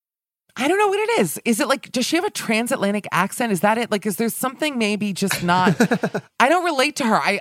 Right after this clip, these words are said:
Speaker 1: I saw her in Masterclass, which is a,
Speaker 2: Oh.
Speaker 1: a very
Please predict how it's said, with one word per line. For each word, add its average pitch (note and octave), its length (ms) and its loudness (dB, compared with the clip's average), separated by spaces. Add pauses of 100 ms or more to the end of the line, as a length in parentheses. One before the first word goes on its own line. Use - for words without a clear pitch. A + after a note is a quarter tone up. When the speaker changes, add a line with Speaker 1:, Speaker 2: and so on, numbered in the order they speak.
Speaker 1:
I A3+ 160 2
saw C#4 380 2
her G3 260 2 (160)
in E3+ 380 -2 (100)
Masterclass, D3 920 -4 (340)
which D#3 240 -2
is D#3 200 -2
a, C3+ 460 4
Speaker 2:
Oh. - 40 -20 (200)
Speaker 1:
a C#3+ 160 2
very E3 640 -2